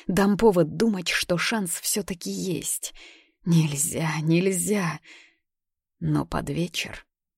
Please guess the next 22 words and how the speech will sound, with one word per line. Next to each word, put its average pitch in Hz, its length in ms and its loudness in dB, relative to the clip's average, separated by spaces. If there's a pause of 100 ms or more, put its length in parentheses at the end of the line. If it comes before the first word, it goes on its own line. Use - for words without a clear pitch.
(180)
когда 165 360 2
за 160 220 -2
окном 180 400 -2
уже 175 220 -2
темнеет, 180 800 -4 (360)
я 170 240 -2
все-таки - 600 -2
звоню. - 640 -6 (920)
Трясущимися 175 920 2
пальцами 170 560 0
набираю 160 520 4
номер, 175 440 0 (300)
тороплюсь, 185 580 4
пока 165 300 0
отец 170 360 0
не 156 140 6
вернулся 147 560 2
с - 100 4
работы. 156 480 -4 (600)
Сама 175 500 6
себе - 320 0
поражаюсь. 139 800 0